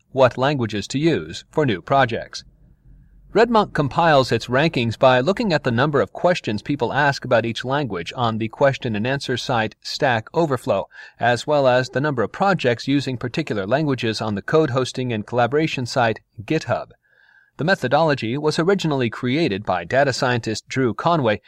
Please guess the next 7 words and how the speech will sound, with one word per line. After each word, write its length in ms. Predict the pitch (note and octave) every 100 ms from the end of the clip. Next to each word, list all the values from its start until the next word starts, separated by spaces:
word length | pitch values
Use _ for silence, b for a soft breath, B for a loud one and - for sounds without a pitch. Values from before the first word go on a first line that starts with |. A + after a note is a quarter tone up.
| b
and 160 | - A#2+
John 380 | C#3+ C#3+ C#3 A#2+
Miles 360 | A#2+ G#2+ G2+
White 420 | - D3+ A2+ F#2+
in 120 | A2 G2
twenty 300 | - A2 E2+
ten. 460 | - C3+ D#3+ D3